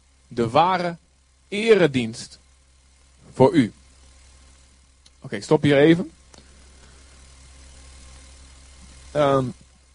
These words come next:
ehm, Paulus schrijft hier in een brief aan, ehm, met name Joodse inwoners van Rome, Joodse christenen, die dus hebben ingezien dat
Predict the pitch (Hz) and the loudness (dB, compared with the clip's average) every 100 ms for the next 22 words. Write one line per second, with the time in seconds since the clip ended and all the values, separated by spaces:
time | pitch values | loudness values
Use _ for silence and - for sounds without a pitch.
0 | _ - 135 127 - 170 196 202 - - | _ -16 -14 -14 -6 -2 0 -2 -4 -6
1 | 160 185 175 175 170 143 135 160 190 - | -2 -2 -2 -4 -4 -6 -2 -2 -4 -6
2 | 151 147 147 - - 123 120 117 110 117 | -6 -4 -6 -12 -14 -12 -10 -12 -14 -18
3 | 131 143 165 175 165 - - 131 139 196 | -14 -10 -8 -8 -10 -12 -16 -6 2 2
4 | 226 - 196 190 180 _ _ _ _ - | 2 -4 -6 -6 -8 _ _ _ _ -14
5 | 170 160 147 143 - 131 123 127 143 156 | -10 -6 -6 -8 -12 -12 -10 -2 0 0
6 | 131 98 110 147 160 - 147 _ - 156 | -2 -10 -6 -6 -6 -10 -14 _ -8 -6
7 | 156 - 165 254 _ - _ _ _ - | -6 -8 -8 -10 _ -20 _ _ _ -8
8 | 127 123 - - _ _ _ - 120 123 | -4 -4 -8 -20 _ _ _ -14 -10 -8
9 | 180 165 143 - 143 143 - _ - 127 | -6 -8 -8 -10 -10 -10 -18 _ -8 -2
10 | 131 120 | -2 -2